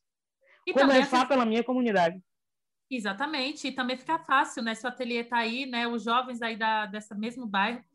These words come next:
Speaker 1: pra chegar até o ateliê.
Speaker 2: É Redondeza.
Speaker 1: Porque a gente achou que todo mundo nessa época ia tá vacinado em dois mil e vinte e um, né? É isso.
Speaker 2: Menina!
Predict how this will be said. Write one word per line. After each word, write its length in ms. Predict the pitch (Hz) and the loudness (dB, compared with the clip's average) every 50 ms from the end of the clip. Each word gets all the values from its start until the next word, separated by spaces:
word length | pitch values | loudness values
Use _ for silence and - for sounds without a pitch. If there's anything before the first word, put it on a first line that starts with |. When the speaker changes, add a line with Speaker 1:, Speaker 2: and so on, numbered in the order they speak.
| _ _ _ | _ _ _
Speaker 1:
pra 140 | _ 226 233 | _ -6 -6
chegar 280 | 226 - 233 202 226 233 | -4 -6 -4 -4 -2 -4
até 160 | 233 - 240 | -2 -2 -4
o 40 | 226 | -4
ateliê. 460 | 226 - 226 214 220 214 233 233 214 | -4 -6 -6 -4 -4 -4 -4 -6 -10
Speaker 2:
É 80 | 185 165 | -8 -6
Redondeza. 580 | 175 180 170 185 202 226 247 269 247 214 202 233 240 | -4 -2 -2 -2 -2 0 0 0 -2 -2 -6 -12 -14
Speaker 1:
Porque 220 | - 269 262 277 | -14 -4 0 2
a 100 | 247 240 | 2 2
gente 240 | 226 226 240 233 247 | 2 0 -2 -2 -2
achou 300 | 240 233 - - 226 220 | -6 -6 -4 -6 -8 -8
que 100 | 220 - | -8 -10
todo 260 | _ - 220 208 196 | _ -10 -8 -6 -6
mundo 280 | 220 214 214 214 202 220 | -6 -4 -4 -4 -4 -4
nessa 340 | 208 208 208 202 202 - - | -4 -4 -6 -6 -8 -10 -12
época 200 | 156 - _ _ | -12 -12 _ _
ia 100 | - 208 | -12 -12
tá 140 | 208 - 190 | -10 -10 -12
vacinado 640 | 196 - 208 208 - - 240 208 202 190 190 202 208 | -8 -6 -8 -8 -6 -8 -4 0 2 2 2 2 0
em 80 | 208 202 | -2 -2
dois 220 | 214 220 214 208 | -4 -4 -4 -4
mil 160 | 220 214 220 | -4 -4 -4
e 40 | 233 | -4
vinte 320 | 220 233 240 240 - - - | -4 -6 -8 -6 -6 -4 -2
e 60 | 285 254 | -2 -2
um, 180 | 214 180 170 | -2 -2 -2
né? 240 | 185 220 294 349 - - _ _ _ _ _ _ _ _ _ _ _ _ - | 0 0 0 0 -4 -12 _ _ _ _ _ _ _ _ _ _ _ _ -8
É 220 | 214 208 214 220 226 | -4 -2 0 0 0
isso. 460 | 214 233 226 226 208 196 185 180 180 | 0 0 0 0 0 0 0 0 0
Speaker 2:
Menina! 840 | 185 185 190 202 220 226 226 214 208 202 185 170 156 143 139 139 131 | 0 0 0 0 0 0 0 -2 -2 -2 -2 -2 -4 -4 -6 -8 -10